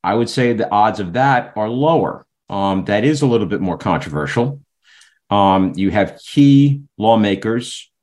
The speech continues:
especially Senate Minority Leader, uh, Mitch McConnell, who's opposed to adding the Safe Banking bill, uh,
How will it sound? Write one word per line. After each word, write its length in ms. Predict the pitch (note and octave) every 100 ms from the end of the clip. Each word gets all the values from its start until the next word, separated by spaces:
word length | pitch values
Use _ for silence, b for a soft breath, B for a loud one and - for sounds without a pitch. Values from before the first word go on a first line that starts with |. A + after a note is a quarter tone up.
| _ _
especially 680 | - - A2+ - G#2+ G#2 G2
Senate 320 | - A#2 A2 G#2
Minority 500 | G2 G2+ G#2+ A2+ G#2
Leader, 480 | G2+ G2+ G2 F#2 -
uh, 240 | F2+ F2+
Mitch 200 | F#2 G2
McConnell, 560 | G2 - A#2 A#2+ G2+ G#2
who's 220 | A2 G2
opposed 520 | G2+ - A2+ A#2 A2+
to 140 | G#2+ F#2+
adding 500 | F#2+ F#2 F2 E2 E2 -
the 80 | F2+
Safe 340 | - F#2+ F2+
Banking 540 | F#2 F2 G2 F2+ D2+ - _ _ -
bill, 360 | F#2+ F2+ F2 F#2
uh, 340 | F2 D#2+